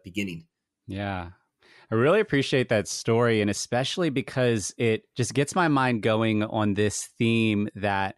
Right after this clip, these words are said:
Speaker 2: I have been processing personally, but has also come up in a number of the conversations I've had. And it's that at every given point, we have in our mind what the best case scenario is.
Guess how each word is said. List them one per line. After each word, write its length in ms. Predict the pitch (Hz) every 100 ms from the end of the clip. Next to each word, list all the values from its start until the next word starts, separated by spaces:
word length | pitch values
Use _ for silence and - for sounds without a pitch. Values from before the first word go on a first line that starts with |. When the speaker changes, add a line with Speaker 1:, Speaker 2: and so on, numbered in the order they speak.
| -
Speaker 2:
I 200 | 113 139
have 140 | 156
been 160 | 131 123
processing 680 | 131 123 - 120 - 104 -
personally, 600 | - 135 131 - 139 135
but 160 | 104 101
has 200 | 101 -
also 400 | 110 110 - 107
come 180 | - 107
up 180 | 98 -
in 120 | 98
a 40 |
number 520 | 95 95 98 95 92 -
of 300 | 98 92 85
the 80 | 98
conversations 840 | - 92 92 - 95 - 95 87
I've 140 | 82
had. 460 | 87 147 120 98 90 _ _
And 100 | 131
it's 160 | 123 -
that 360 | 131 120 117 -
at 180 | 135 135
every 320 | 143 147 170
given 340 | 151 143 123 104
point, 500 | - 214 147 98 - -
we 240 | 123 143
have 280 | 123 127 123
in 120 | 110
our 160 | 98 95
mind 560 | 98 107 80 87 98 - -
what 180 | 104 -
the 80 |
best 360 | 85 101 98 -
case 280 | 107 95 -
scenario 560 | 90 87 82 80 80
is. 420 | 85 87 - -